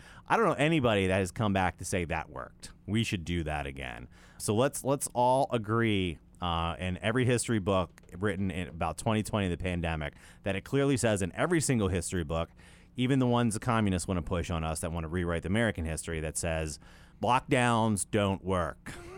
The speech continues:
<laughs> Don't do them. They create far more harm." So i-, it's interesting. N B C Nightly News did a story about this. We have to read it. Uh, go through it a little bit, 'cause this is, this is, this is gross incompetence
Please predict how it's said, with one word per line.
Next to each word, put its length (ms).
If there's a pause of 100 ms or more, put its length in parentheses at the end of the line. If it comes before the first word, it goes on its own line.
(140)
<laughs> 460
Don't 340
do 220
them. 360 (300)
They 140
create 380 (180)
far 220
more 180
harm." 220 (260)
So 300 (200)
i-, 120
it's 180
interesting. 500
N 140
B 160
C 260
Nightly 320
News 240
did 140
a 60
story 340
about 260
this. 320 (720)
We 120
have 140
to 80
read 160
it. 100 (460)
Uh, 260
go 160
through 200
it 20
a 40
little 180
bit, 220
'cause 140
this 180
is, 200
this 180
is, 540
this 200
is 180
gross 720
incompetence 920